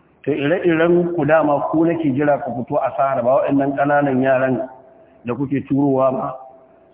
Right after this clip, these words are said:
Zo su yi ta hayaniya, galibin su neman suna suke yi,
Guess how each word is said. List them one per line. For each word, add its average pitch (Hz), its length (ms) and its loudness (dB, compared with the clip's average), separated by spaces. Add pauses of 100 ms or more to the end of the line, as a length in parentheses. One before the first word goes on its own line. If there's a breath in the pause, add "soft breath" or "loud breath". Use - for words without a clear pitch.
(100)
Zo 143 160 0
su 147 80 -2
yi 127 80 -2
ta 147 100 -2
hayaniya, 139 460 0
galibin 139 500 0
su 135 80 -6
neman 131 380 0
suna 135 320 -2
suke 135 140 -8
yi, 127 260 0